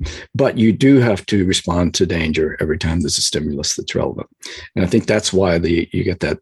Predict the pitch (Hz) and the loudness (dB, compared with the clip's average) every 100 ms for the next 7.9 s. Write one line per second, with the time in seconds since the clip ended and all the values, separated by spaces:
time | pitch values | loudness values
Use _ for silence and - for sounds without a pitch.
0 | _ - - 90 - 82 101 - 82 82 | _ -2 2 2 2 2 2 2 0 -2
1 | 82 80 82 80 80 - - 90 82 78 | -4 -4 -2 -2 -2 -4 -4 -2 -2 -2
2 | 80 76 76 71 76 - 76 73 - - | -4 -2 -4 -2 -2 -2 -4 -6 -6 -4
3 | 80 78 - 80 71 76 73 78 - 78 | -4 -6 -4 -4 -2 -2 -2 -4 -4 -2
4 | 78 - - - - 113 117 - - - | -2 -4 -6 -4 -2 0 0 -2 -2 -4
5 | - - - - - - - - 113 - | -6 -20 -16 -14 -14 -12 -2 2 4 2
6 | - - - - _ _ _ _ _ _ | -6 -20 -20 -20 _ _ _ _ _ _
7 | _ _ 107 185 - 117 104 110 | _ _ 2 4 4 2 2 0